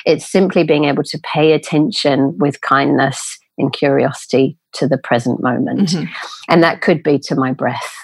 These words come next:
Speaker 1: It could be to my coffee in the morning. It could be to the rain outside. It could be to all sorts of things that are ideally relatively neutral. So things I can't critique too much, like what I see, what I hear,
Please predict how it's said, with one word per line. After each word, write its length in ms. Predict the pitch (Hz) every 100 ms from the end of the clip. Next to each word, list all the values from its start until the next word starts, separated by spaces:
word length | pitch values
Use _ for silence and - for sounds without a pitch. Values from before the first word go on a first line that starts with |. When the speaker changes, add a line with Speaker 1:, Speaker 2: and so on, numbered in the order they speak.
| - -
Speaker 1:
It 160 | 135
could 220 | - 143 -
be 140 | 139
to 160 | 131 143
my 140 | 139
coffee 540 | 123 - 131 - 127 -
in 180 | 143 139
the 60 |
morning. 460 | 139 135 139 139 135
It 200 | - 120
could 260 | - 151 147 156
be 240 | 139 131 -
to 420 | 147 143 143 143 - -
the 100 | 160
rain 420 | 143 143 143 135
outside. 840 | 113 135 123 - 147 139 135 135 -
It 200 | 151 -
could 280 | 160 147
be 280 | - 147 143
to 160 | 139 170
all 200 | 151 156
sorts 460 | 156 190 185 - 165
of 100 | -
things 360 | 139 131 147
that 160 | 151 147
are 260 | 139 135 160
ideally 520 | 165 160 165 156 151
relatively 640 | 147 143 143 - 143 143
neutral. 600 | 135 127 - - 123 123 _ _ - - - _ _
So 200 | - 165
things 300 | 147 156 143
I 80 | 143
can't 320 | - 143 139
critique 520 | - 120 - 120 - -
too 180 | - 131
much, 380 | 120 - - -
like 240 | 131 -
what 140 | 135
I 80 | 127
see, 560 | 127 - 139 123 127 127 _ _
what 120 | -
I 80 | 131
hear, 580 | 123 - 131 123 120 123